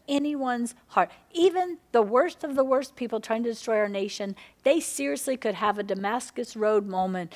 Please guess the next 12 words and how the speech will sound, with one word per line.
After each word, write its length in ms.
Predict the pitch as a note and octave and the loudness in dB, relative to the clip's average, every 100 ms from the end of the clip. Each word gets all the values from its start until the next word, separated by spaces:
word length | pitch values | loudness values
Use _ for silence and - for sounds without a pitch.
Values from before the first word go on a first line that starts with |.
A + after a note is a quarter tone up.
| - - | -18 -6
and 180 | G3+ E3+ | -6 0
find 260 | A3 B3 | 2 2
Jesus 380 | A3+ A#3 A#3 A3 | 0 -2 -4 -8
Christ 420 | - F#3 F3+ F3 - - - | -2 2 2 0 -8 -20 -8
and 220 | G3+ F3+ | -6 -2
totally 480 | - A3+ B3+ B3+ A#3 | 2 4 4 -2 -4
change 480 | - G#3 G3 F#3+ - - | 0 0 0 -6 -12 -12
and 200 | - A3 | -4 -2
be 120 | G#3 A3 | 0 2
the 140 | G#3 | 0
biggest, 640 | F#3+ - A#4+ C#4 D#4+ - - - _ _ _ _ _ - | -2 4 4 4 0 -2 -12 -20 _ _ _ _ _ -16
um, 460 | - G3 G#3 B3+ A3+ | -6 -4 -4 -6 -12